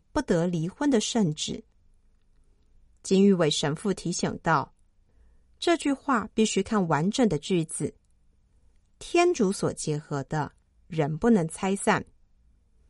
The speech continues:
所以重点之一是天主所结合的，就是因为这段婚姻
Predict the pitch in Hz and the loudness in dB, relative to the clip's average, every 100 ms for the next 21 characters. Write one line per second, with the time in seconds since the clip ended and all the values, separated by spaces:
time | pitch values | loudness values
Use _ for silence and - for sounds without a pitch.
0 | - - 320 359 220 339 233 226 156 - | -16 0 4 4 4 2 2 2 0 0
1 | 185 185 190 190 - _ _ - 180 170 | -2 2 2 2 -2 _ _ -4 -4 -4
2 | - - 285 302 294 214 - - 160 143 | -4 2 4 4 4 2 2 -6 -6 -6
3 | - 147 147 151 131 - 147 - _ _ | -4 -8 -6 -8 -8 -4 -4 -6 _ _
4 | _ _ _ _ _ _ - 359 359 320 | _ _ _ _ _ _ 0 2 2 0
5 | 320 330 - 330 320 285 - 285 277 285 | 2 2 2 0 2 0 0 2 2 2